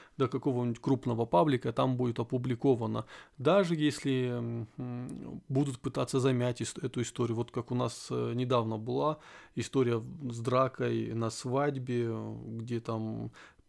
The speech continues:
депутат, э, партии патриотов, если я не ошибаюсь, выпрыгивал с окна, сыр-бор какой-то происходил. М,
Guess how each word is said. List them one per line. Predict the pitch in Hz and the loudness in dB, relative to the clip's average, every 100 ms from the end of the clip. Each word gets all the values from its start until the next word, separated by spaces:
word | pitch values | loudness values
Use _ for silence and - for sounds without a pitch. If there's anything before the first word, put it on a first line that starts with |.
| - | -10
депутат, | - 131 120 127 117 123 123 - 120 | -6 -2 -2 -2 0 2 2 0 -6
э, | 120 117 113 - - _ _ _ _ _ - | -4 -4 -6 -10 -20 _ _ _ _ _ 0
партии | 123 117 - 123 117 117 127 - | 2 0 -2 -2 0 -2 -4 -2
патриотов, | 123 131 127 117 120 | 0 2 2 2 -6
если | - 117 | -4 -2
я | |
не | 117 | -2
ошибаюсь, | - 123 120 113 139 | -2 -2 -2 -2 -4
выпрыгивал | 127 139 127 120 120 | -2 0 0 -2 -4
с | - | -2
окна, | 135 143 147 151 147 - - - - - | -4 -2 0 0 -4 -10 -20 -20 -20 -10
сыр-бор | - 160 135 123 147 147 | 0 6 6 6 2 2
какой-то | 139 131 127 127 | 2 0 0 0
происходил. | 131 123 - 147 170 202 196 - - _ - | -2 -4 -2 -2 0 0 -2 -8 -20 _ -6
М, | 135 131 127 131 | -2 0 0 -2